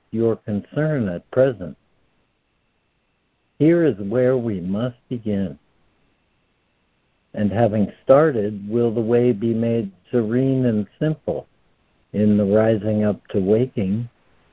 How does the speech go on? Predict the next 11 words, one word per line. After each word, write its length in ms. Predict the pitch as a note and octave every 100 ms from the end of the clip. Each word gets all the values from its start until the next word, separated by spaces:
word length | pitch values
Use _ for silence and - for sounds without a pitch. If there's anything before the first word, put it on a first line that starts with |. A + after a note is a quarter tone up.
| _ _ -
and 180 | A#2+
the 140 | B2 A#2+
ending 340 | A#2 A#2 A2
of 180 | A2 F#2
the 120 | G2
dream. 500 | D#2+ G2 G#2 G#2+ E2+ - _ _ _ _ _ _ _ _ _ _ _ _ _ _ _ _ _ _ _ _
When 200 | C3+ C#3
you 200 | D3+ G#3+
accept 520 | G3+ B2+ - D3+ - A#2
a 40 |
miracle, 760 | A2+ B2+ E3 C3 - F2+ G2